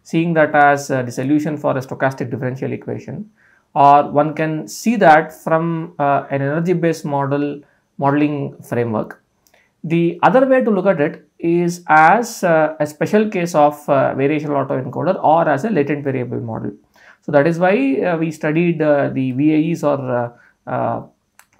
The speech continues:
variational autoencoders before, uh, jumping on to this particular topic. Now, the approach that I would take, uh, in this course, uh, majorly will be to show diffusion models as, uh,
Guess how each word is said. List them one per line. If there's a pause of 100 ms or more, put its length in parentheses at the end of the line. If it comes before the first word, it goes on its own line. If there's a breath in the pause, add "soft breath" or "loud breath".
(120)
variational
autoencoders (180)
before,
uh, (340 loud breath)
jumping
on
to
this
particular
topic. (560 soft breath)
Now,
the
approach
that
I
would
take,
uh,
in
this
course,
uh, (580)
majorly
will
be (560 loud breath)
to
show
diffusion
models
as,
uh,